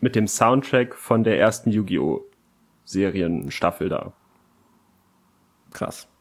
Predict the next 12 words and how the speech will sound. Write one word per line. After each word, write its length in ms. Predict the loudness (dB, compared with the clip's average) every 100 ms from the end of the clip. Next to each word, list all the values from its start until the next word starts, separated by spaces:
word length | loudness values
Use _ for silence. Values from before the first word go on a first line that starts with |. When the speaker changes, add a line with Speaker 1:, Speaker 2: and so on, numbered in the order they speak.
| _ _
Speaker 1:
Und 240 | 4 6 6
da 100 | 4
ist 140 | 4
auch 100 | 2
dieser 320 | 2 2 2
Intro-Song 600 | 4 2 2 -2 0 -2
dabei. 440 | -2 -2 0 -2 -4
Zeit 320 | 0 2 2
Speaker 2:
Mhm. 40 | 2
Speaker 1:
für 140 | 2 4
ein 360 | 2 0 0
Du-Du-Du-Du-Du-Du-Du-Du-Duell. 2500 | 0 0 0 0 -4 -2 -2 -4 -2 -4 -4 -4 -6 -4 -4 -2 -2 -2 0 2 2 2 0 -2 -8